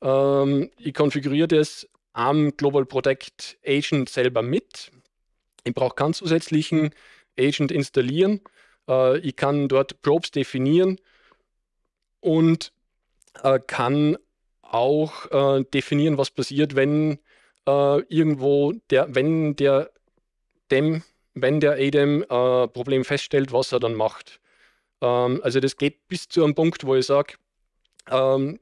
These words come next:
ich aktiviere quasi ein Self-Service. Äh, das heißt, es kommt ein Pop-up mit, "Lieber Benutzer, ähm, dein W lan-Signal ist schlecht, ja?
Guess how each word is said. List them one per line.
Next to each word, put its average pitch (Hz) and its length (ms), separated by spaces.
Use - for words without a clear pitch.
ich 143 260
aktiviere 139 460
quasi 139 320
ein 123 80
Self-Service. 170 880
Äh, 139 320
das 131 160
heißt, 135 240
es 139 140
kommt 160 240
ein 139 80
Pop-up 139 400
mit, 147 460
"Lieber 151 280
Benutzer, 156 540
ähm, 135 420
dein 131 400
W 143 120
lan-Signal 135 580
ist 131 100
schlecht, - 560
ja? 139 180